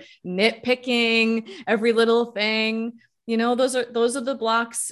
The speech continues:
to love. And that's what needs to be worked on. And again, it's just, this is the good news. Like, you can figure this out.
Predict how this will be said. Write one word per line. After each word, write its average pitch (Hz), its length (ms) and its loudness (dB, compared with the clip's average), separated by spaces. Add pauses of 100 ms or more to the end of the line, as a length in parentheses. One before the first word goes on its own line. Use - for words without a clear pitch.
(100)
to 233 120 -2
love. 185 600 -2
And 185 120 -2
that's 190 280 0
what 202 120 -4
needs 202 300 -6
to 220 100 -8
be 196 160 -4
worked 208 320 -6
on. 170 200 0
And 180 160 -6
again, 226 340 -2
it's 214 160 -8
just, 190 240 -10
this 220 220 -4
is 349 120 -6
the 285 120 -4
good 208 320 -2
news. 214 520 -6
Like, 196 220 -4
you 233 120 -2
can 262 460 -2
figure 247 380 -2
this 240 220 -2
out. 196 400 -2